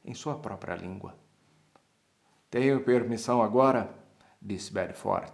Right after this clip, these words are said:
rudemente, "de voltar para a Terra? Estou com meus horários apertados." O que os alienígenas estavam pensando e falando não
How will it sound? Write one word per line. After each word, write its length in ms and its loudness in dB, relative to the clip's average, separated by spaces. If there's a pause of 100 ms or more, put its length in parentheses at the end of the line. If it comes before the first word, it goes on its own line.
(140)
rudemente, 680 -8 (400)
"de 100 -4
voltar 580 8
para 140 -4
a 40 -8
Terra? 640 0 (300)
Estou 240 -4
com 120 -2
meus 180 2
horários 420 6
apertados." 960 2 (720)
O 80 -18
que 140 -8
os 160 -2
alienígenas 640 -4
estavam 320 -6
pensando 520 -6
e 40 -8
falando 560 -6
não 240 -6